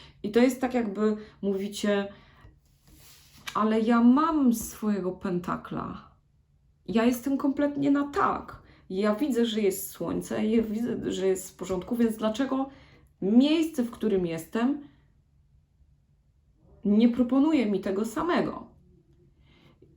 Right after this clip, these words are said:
Jeszcze raz jest tutaj podkreślony brak pewnej sprawiedliwości.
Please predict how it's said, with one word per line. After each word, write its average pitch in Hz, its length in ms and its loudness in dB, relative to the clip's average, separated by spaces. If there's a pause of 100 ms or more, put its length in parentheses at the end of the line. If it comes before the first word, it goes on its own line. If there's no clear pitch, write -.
(120)
Jeszcze 226 360 4
raz 294 200 2
jest 269 240 -2
tutaj 220 300 0
podkreślony 214 880 -4
brak 208 500 0
pewnej 226 360 2
sprawiedliwości. 233 1300 0